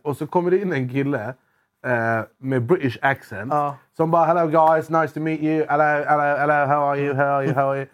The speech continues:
Speaker 2: <laughs>
Speaker 1: Okej, three minutes and we go, yeah?" Och så gick han ut.
Speaker 2: Ja.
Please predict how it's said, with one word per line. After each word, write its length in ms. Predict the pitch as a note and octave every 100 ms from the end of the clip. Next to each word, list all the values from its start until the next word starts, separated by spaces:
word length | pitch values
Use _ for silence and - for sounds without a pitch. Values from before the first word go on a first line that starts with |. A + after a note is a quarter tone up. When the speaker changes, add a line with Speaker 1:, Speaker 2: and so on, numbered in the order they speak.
| E3
Speaker 2:
<laughs> 80 | -
Speaker 1:
Okej, 380 | E3 A#3+ F3 D3 -
three 120 | G3
minutes 340 | F#3+ F3+ E3+
and 100 | E3+ D#3
we 180 | C#3
go, 120 | C#3+ A2+
yeah?" 240 | B2 D#3+ - -
Och 160 | C#3
så 80 | D3+
gick 140 | C#3
han 120 | A#2+ A#2+
ut. 160 | G2+ _ _
Speaker 2:
Ja. 200 | D#3+ D#3